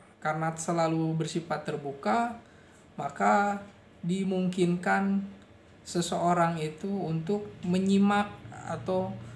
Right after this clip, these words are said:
merefleksikan mengenai apa sesuatu, apa yang dipikirkan mengenai realitas itu. Jadi realitas itu selalu terbuka.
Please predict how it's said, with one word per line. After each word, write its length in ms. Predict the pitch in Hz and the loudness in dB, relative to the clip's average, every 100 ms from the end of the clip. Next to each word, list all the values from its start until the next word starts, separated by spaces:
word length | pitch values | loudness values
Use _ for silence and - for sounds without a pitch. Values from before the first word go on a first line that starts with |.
| - - - | -14 -14 -4
merefleksikan 1000 | 180 175 170 165 - 175 - 202 - 196 | 2 4 4 4 2 2 2 -2 0 0
mengenai 480 | 190 175 165 165 170 | 2 2 2 0 0
apa 680 | 175 185 - 180 175 170 170 - - - - - | 0 0 0 2 4 2 -2 -8 -20 -20 -20 -10
sesuatu, 560 | - 160 170 151 165 - | -6 -2 0 -2 -2 -2
apa 320 | 185 180 202 185 | -2 0 2 2
yang 340 | 165 156 151 | 2 -2 -4
dipikirkan 640 | 151 156 175 170 165 185 180 | -6 -6 -4 -2 0 2 2
mengenai 320 | 151 147 151 | 0 -2 0
realitas 560 | 151 147 147 147 - | 0 0 -2 -8 -8
itu. 240 | - - 131 | -12 -12 -10
Jadi 240 | 165 180 | -4 0
realitas 480 | 185 170 170 165 160 | 4 4 2 -2 -4
itu 160 | 180 220 | -4 -4
selalu 400 | 190 147 143 139 | -4 -4 -4 -6
terbuka. 640 | 139 139 156 - 143 143 | -8 -8 -12 -10 -10 -10